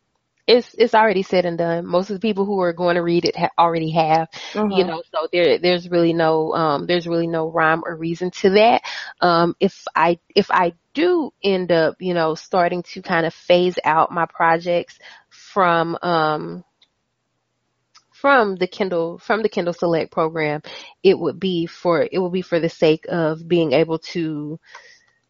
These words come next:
Speaker 1: to put, to put it on other platforms, you know, to be on, to,
Speaker 2: Mm-hmm.
Speaker 1: to put it on Barnes and Noble, iBooks, all those other platforms. Um,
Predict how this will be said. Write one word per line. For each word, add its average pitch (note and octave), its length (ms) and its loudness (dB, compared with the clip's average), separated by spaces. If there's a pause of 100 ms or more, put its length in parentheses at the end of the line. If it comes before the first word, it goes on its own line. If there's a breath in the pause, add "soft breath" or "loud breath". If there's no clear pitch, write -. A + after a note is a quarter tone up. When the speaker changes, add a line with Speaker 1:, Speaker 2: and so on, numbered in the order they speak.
(120)
Speaker 1:
to A#3 120 0
put, - 320 2
to - 100 0
put A3+ 180 2
it F3+ 80 2
on E3+ 160 2
other E3 160 2
platforms, E3 680 -6
you F3+ 60 -8
know, D#3 220 0
to G3 100 -6
be F3+ 160 -4
on, D#3 340 -2
to, A#3 100 0
Speaker 2:
Mm-hmm. G3 380 -2
Speaker 1:
to - 60 -20
put G3 120 -2
it F3 60 2
on E3 120 0
Barnes E3 260 0
and E3+ 60 -6
Noble, D#3+ 340 -2
iBooks, D#3+ 520 0 (360 loud breath)
all E3+ 180 2
those E3+ 260 -4
other E3 180 -8
platforms. D#3+ 800 0
Um, D3 520 -4